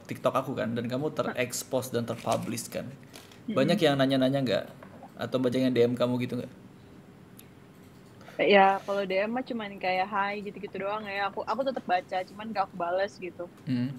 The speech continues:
Speaker 2: Terus juga yang request, eh, I G aku juga, ya semua aku,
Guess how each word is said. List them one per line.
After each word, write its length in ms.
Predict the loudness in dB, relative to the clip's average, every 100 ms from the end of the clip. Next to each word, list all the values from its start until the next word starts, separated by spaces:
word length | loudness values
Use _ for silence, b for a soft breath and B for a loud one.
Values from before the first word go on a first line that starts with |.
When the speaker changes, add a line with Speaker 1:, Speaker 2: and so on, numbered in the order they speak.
| 0
Speaker 2:
Terus 160 | 2 4
juga 320 | 2 0 0 0
yang 320 | 2 2 2
request, 640 | -2 2 4 4 2 -8
eh, 400 | -4 -2 0 -2
I 80 | 0
G 160 | 2 2
aku 160 | 2
juga, 400 | 0 2 2 2 0
ya 160 | 0 0
semua 480 | 2 6 8 8
aku, 400 | 4 -2 -2 -4